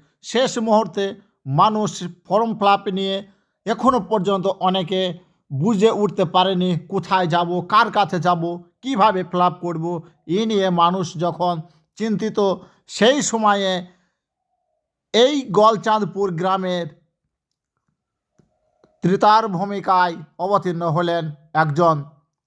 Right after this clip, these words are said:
তিনি নিজে বলছেন, "আমি প্রায় চারশো লোকের এসআইআর ফর্ম আমি নিজে হাতে ফিল আপ করেছি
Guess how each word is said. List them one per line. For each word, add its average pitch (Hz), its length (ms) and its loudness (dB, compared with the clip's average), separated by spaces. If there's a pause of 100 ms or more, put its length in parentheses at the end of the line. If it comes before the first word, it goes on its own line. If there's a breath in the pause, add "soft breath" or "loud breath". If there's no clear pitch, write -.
(580)
তিনি 269 260 0
নিজে 240 400 4
বলছেন, 240 560 -2 (380)
"আমি 208 280 -2
প্রায় 226 360 2 (120)
চারশো 233 680 0
লোকের 233 380 0 (800)
এসআইআর 208 680 4
ফর্ম 208 420 0 (340)
আমি 202 240 -2
নিজে 170 340 0
হাতে 202 280 0
ফিল 170 160 -2
আপ 190 200 4
করেছি 175 580 -4